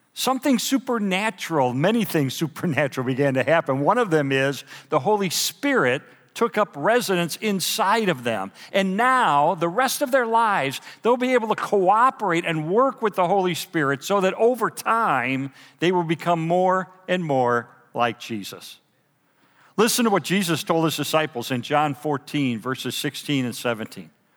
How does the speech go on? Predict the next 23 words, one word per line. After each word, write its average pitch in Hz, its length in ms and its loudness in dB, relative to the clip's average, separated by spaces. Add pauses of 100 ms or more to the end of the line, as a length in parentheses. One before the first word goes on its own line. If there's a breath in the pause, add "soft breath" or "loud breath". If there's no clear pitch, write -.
(760 soft breath)
He 170 60 0
said, 226 200 2
"And 208 140 2
I 214 100 2
will 196 180 0
ask 247 360 0
the 202 100 0
Father, 143 680 0
and 175 120 0
he 208 120 2
will 202 140 4
give 226 360 0
you 220 240 0
another 220 640 2
advocate 190 760 -2
to 143 100 0
help 226 420 -2
you 113 220 -4 (400 soft breath)
and 180 180 0
be 175 160 0
with 196 400 0
you 147 500 0
forever, 196 640 -2